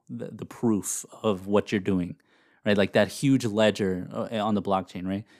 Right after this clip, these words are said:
They're trying to update that to a new system that's proof of stake, which, I mean, what does that even really mean, right? But, uh, pro-, right now it's proof of work, which means, like,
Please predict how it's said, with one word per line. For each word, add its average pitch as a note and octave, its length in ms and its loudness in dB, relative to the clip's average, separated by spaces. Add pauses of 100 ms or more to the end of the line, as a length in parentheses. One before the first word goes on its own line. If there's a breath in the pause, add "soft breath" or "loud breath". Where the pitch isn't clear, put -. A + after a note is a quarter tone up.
(160 soft breath)
They're G#2+ 100 0
trying A#2+ 380 0
to - 180 -8
update A2 420 -2
that F#2+ 340 0 (140)
to G#2+ 400 -2
a G2 100 -2
new A2 260 2
system A2 500 -4
that's F#2 320 -4 (540)
proof - 420 -2
of G#2 140 -2
stake, - 600 -6 (480)
which, C3+ 180 2
I D#3+ 60 6
mean, C#3+ 300 8
what C3 100 6
does C#3 100 6
that B2+ 100 4
even A#2 180 0
really G#2 180 0
mean, F#2 280 -4
right? G2 320 -8
But, G2 280 -4
uh, G2 260 -4
pro-, D3+ 340 -2
right B2 180 0
now B2+ 240 0
it's A#2+ 220 -8
proof - 360 -12
of G#2+ 180 -4
work, G#2 440 -2 (540)
which - 120 -14
means, A2 240 0
like, F#2+ 320 -2